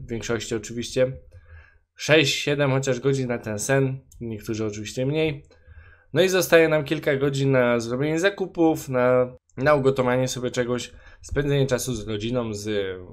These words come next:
małżonką, z mężem, z dzieciakami i tak dalej. No więc tego czasu na rozwijanie jakby swojej wiedzy tutaj, na poszerzanie swoich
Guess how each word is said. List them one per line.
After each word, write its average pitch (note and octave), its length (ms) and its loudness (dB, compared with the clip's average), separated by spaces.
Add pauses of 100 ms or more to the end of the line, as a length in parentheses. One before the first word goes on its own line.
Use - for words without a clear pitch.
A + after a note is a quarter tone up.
(160)
małżonką, A2+ 720 -4
z G2 340 -6
mężem, A2+ 500 -2 (460)
z A2+ 100 -10
dzieciakami C3 540 2
i A2+ 60 -6
tak A2 160 -4
dalej. B2 380 0 (360)
No D#3 120 2
więc F3 160 -2
tego D3 180 -2
czasu D3+ 300 -2
na C#3 120 0
rozwijanie B2+ 480 2
jakby A#2+ 220 -2
swojej A#2+ 320 0
wiedzy A#2+ 360 -2
tutaj, A#2 280 -4
na A2+ 100 -6
poszerzanie A#2 540 -4
swoich A2+ 440 -6